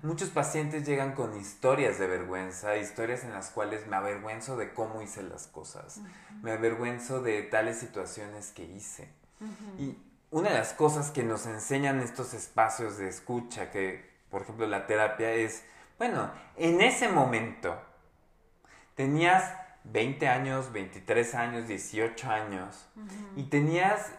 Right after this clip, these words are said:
Speaker 1: eh, tú podías observar el mundo de determinada manera.
Speaker 2: Ujú.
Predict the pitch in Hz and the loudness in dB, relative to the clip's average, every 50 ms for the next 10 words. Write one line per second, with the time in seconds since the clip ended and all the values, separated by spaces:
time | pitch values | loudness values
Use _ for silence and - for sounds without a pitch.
0 | - - 131 127 120 117 117 120 120 - - - 175 170 175 196 202 190 196 196 | -4 0 0 2 4 4 4 2 0 -2 0 0 0 2 4 4 4 6 6 6
1 | 196 190 185 - - - 147 - - - - - 143 139 131 135 135 143 151 131 | 6 6 6 6 4 0 -2 -2 -2 -4 0 4 4 4 6 6 10 12 12 12
2 | - 151 131 123 120 120 120 120 117 117 113 117 123 123 120 113 104 - - 110 | 12 10 6 4 2 0 -2 -2 -2 -2 0 2 2 6 6 4 4 4 0 -2
3 | 101 104 104 104 107 110 113 110 104 95 87 87 90 87 85 87 - - - - | -2 -2 -4 -2 -2 -2 -2 0 -2 -4 -6 -6 -8 -8 -8 -10 -12 -16 -20 -20
4 | 220 - - - - | -20 -20 -18 -18 -18